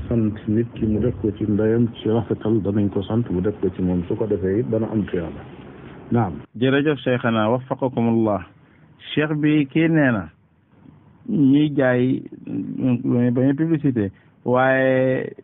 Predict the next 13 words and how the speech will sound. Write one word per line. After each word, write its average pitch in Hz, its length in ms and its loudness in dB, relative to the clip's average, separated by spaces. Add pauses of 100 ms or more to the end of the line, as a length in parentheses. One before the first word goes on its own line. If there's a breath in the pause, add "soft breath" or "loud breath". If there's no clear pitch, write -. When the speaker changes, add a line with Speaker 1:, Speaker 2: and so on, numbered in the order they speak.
(140)
Speaker 2:
ñi 131 380 4
nga 151 160 4
xam 139 240 2
ni, 135 460 4
ma, 123 420 2
opérateur, 131 640 0
euh, 117 540 2
yi 123 140 2
nga 139 120 4
xam 123 300 2
ni 120 340 4
ñooy 120 300 2
jaay, 120 480 2